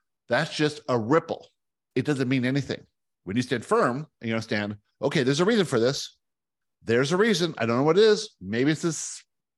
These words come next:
me to practice this new way of being." Maybe it's to show others that little things like this do not bother me. Maybe people will find something in this that they like about it. Maybe I'll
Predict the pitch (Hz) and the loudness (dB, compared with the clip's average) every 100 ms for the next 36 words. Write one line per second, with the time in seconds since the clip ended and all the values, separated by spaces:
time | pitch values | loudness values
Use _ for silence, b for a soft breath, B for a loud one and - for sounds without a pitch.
0 | - 127 156 160 160 170 185 147 - 143 | -4 0 0 0 -2 -2 -2 -4 -8 -8
1 | 139 131 147 147 139 135 170 175 185 165 | -6 -2 0 2 2 0 0 -2 -6 -14
2 | _ _ _ _ _ 117 123 143 - - | _ _ _ _ _ -4 0 0 -2 -2
3 | 139 135 131 139 139 - - 127 - 143 | 2 4 2 0 -4 -8 -2 0 2 0
4 | 160 147 131 117 107 101 - - 127 151 | 0 -2 0 0 0 -4 -10 -2 0 2
5 | 165 147 139 160 165 - 120 120 131 127 | 0 -2 -2 -2 -2 -2 -4 0 0 0
6 | 135 135 151 165 180 170 - b b - | 0 0 0 -2 -4 -8 -16 b b -10
7 | 113 139 147 151 143 139 156 143 120 110 | -2 0 2 2 0 -2 -6 -4 -2 0
8 | 104 101 143 151 147 165 135 147 139 143 | -2 -2 0 0 0 -2 -2 -2 0 -2
9 | 143 104 120 117 170 180 170 170 185 180 | -2 -2 0 2 2 2 0 2 0 -4
10 | - _ _ _ b _ 120 135 143 131 | -12 _ _ _ b _ -4 0 2 2
11 | 117 110 95 | 0 -2 -10